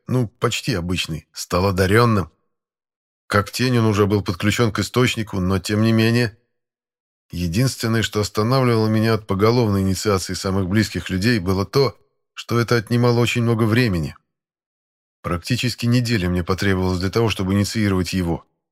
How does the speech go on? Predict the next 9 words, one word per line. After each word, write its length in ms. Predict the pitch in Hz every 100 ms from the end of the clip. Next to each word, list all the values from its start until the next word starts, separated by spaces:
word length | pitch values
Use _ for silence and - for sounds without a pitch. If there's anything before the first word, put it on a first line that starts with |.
| _ _ _ -
И 80 | 90
ещё 300 | 90 - 135
неделя, 400 | 127 110 113 104
чтобы 240 | - 90
показать 520 | - 87 104 117 110
азы 260 | 98 92 120
управления 520 | 101 104 104 110 107
энергией 380 | 107 110 104 98
подпространства 800 | 101 - 101 - 120 117 - 90